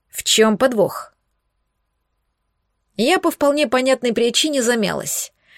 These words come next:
Как-то не очень хочется посвящать Густава во все детали заключённой сделки. Ему это точно не понравится. «Подвох в том, недогадливый ты мой,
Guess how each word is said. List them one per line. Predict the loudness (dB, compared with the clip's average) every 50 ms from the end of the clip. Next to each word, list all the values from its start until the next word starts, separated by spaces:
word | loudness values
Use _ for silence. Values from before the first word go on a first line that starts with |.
| -20 -20 -8 _
Как-то | -2 -2 -2 0 2 4 6 6 4 4 2 0
не | -2 0 2
очень | 2 2 2 2 0
хочется | 0 2 0 0 0 -2 -2 -2
посвящать | -2 0 0 0 2 2 2 2 2 2
Густава | 2 2 2 2 2 2 0 0 0 -2
во | -2 -2 0
все | 0 0 0
детали | 0 0 2 2 4 4 4
заключённой | 2 2 0 0 0 0 0 0 0 2 2 0
сделки. | 0 0 0 0 -2 -2 -6 -10 -14 -14 -16 _ _ _ _ _ _ _ _
Ему | -2 -2 0 2 4
это | 4 4 4
точно | 2 0 0 0 -2 -2
не | -2 -2
понравится. | -2 0 -2 -2 -2 -4 -8 -8 -8 -6 -6 -6 -6 -8 -12 -18 _ _ _ _ _ _ _ _ _ _ _ _ _ _ _ _ _ _ _ _ _ _ _ _ _ _ _ _ _ _ _ _ _ _ _
«Подвох | 2 2 4 4 4 4 4 4 4 2 -2 -6
в | -8 -8 -4
том, | _ 2 4 4 4 2 0 -4 -8 -10 -12 -14 -10 -6
недогадливый | -2 0 0 2 2 2 4 4 2 2 2 0 0 0 -2
ты | -2 -2 -2
мой, | -2 -2 -4 -6 -8 -10 -10 -12 -14